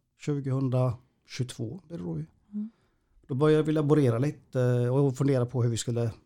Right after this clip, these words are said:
Speaker 1: få fram design, smak, lukt. Och så tänkte vi att, "Hmm, hur ska vi, eh, eh, vad, vad vill chaufförer ha, liksom?" Och då kom vi att tänka på att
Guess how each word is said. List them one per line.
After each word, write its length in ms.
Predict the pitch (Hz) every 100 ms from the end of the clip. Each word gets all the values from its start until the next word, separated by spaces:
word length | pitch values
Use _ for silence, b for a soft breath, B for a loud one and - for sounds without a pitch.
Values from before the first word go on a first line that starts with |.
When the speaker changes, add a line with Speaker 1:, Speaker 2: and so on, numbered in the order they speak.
| _ _ _ _ _
Speaker 1:
få 80 | 120
fram 220 | 117 113
design, 640 | 110 - 117 120 123 123 113 _ _ _ _ _ _ -
smak, 680 | - 123 120 120 - - - -
lukt. 500 | 123 123 - - - _ _ _ _ _ _ _ _ -
Och 120 | 135
så 140 | 147 131
tänkte 360 | - 143 123
vi 60 | 123
att, 260 | 120 - - _ _ _ _ _
"Hmm, 260 | 240 233 117
hur 100 | 131
ska 180 | 127 147
vi, 340 | 147 143 143
eh, 120 | 139 135 120 - _ _ - 147 135
eh, 160 | 139
vad, 560 | 143 156 151 160 151 147
vad 100 | 156
vill 120 | 143
chaufförer 420 | 139 127 131 123
ha, 140 | 185 120
liksom?" 320 | - - - _ _ _ _ _ _ _ _ _ _
Och 100 | -
då 320 | 135 139 139 123 - _ _ _ _ _ _
kom 140 | - 170
vi 40 |
att 40 | 175
tänka 280 | 190 175 131
på 200 | 143 127
att 240 | 123